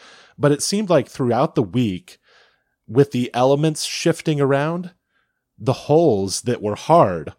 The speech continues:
also shifted around. And so that was, that was, like, a big thing where, you know, on the weekend, for instance, sixteen, the par four, was really, really hard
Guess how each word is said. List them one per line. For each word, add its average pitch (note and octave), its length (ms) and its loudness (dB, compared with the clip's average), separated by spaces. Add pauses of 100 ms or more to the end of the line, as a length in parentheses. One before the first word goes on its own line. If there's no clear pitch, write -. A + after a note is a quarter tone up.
(120)
also C#3 360 2
shifted G2+ 400 -6
around. D2+ 400 -14 (440)
And A#2+ 400 -2
so - 180 0
that D#3 180 2
was, C3+ 320 0
that A#3+ 160 0
was, D#3 160 0
like, C3 140 0
a A2 40 -2
big G#2+ 260 0
thing C3 340 0
where, G2+ 340 -4 (320)
you B2+ 120 -2
know, F#2 300 -4 (840)
on A2+ 640 -4
the A#2 80 -4
weekend, G#2+ 640 -4
for B2 180 -2
instance, - 540 -8 (300)
sixteen, - 800 -4 (340)
the A2 100 -4
par A#2 240 0
four, F2 480 -4 (340)
was G2+ 220 -4
really, A#2+ 400 2
really G#2+ 300 0
hard E2+ 460 -6